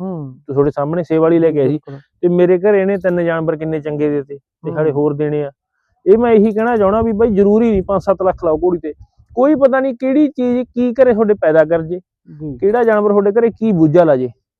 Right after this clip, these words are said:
Speaker 1: ਜੀ।
Speaker 2: ਇਹ ਹਾਂ, ਇਹੀ ਕਹਿਣਾ ਚਾਹਣਾ ਮੈਂ ਤਾਂ। ਬਾਕੀ ਬਾਈ ਮਿਹਨ-, ਮਿਹਨਤ ਜ਼ਰੂਰੀ ਆ।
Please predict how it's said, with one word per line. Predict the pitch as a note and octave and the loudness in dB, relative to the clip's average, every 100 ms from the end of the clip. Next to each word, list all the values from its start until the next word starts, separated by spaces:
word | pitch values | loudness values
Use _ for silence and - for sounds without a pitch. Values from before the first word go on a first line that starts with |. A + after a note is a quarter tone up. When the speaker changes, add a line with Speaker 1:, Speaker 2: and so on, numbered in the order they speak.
| D#3 | -18
Speaker 1:
ਜੀ। | D3 C#3 E3+ | -14 -8 0
Speaker 2:
ਇਹ | G3+ G#3 | 0 0
ਹਾਂ, | G3 G#3 A3 | 0 0 2
ਇਹੀ | A#3+ | 2
ਕਹਿਣਾ | A3+ A3+ A#3 | 0 -2 0
ਚਾਹਣਾ | F#3+ A3 | 0 0
ਮੈਂ | G#3+ | -2
ਤਾਂ। | G#3+ G#3+ _ _ _ G#3 | -2 -4 _ _ _ 0
ਬਾਕੀ | G#3 A#3+ | 0 2
ਬਾਈ | A#3+ C4 | 2 4
ਮਿਹਨ-, | A3+ A3+ B3 | 2 2 0
ਮਿਹਨਤ | G#3+ A3 C#4 D4 | 0 2 4 2
ਜ਼ਰੂਰੀ | C4+ A3+ G#3+ | 2 2 4
ਆ। | D#3+ | 2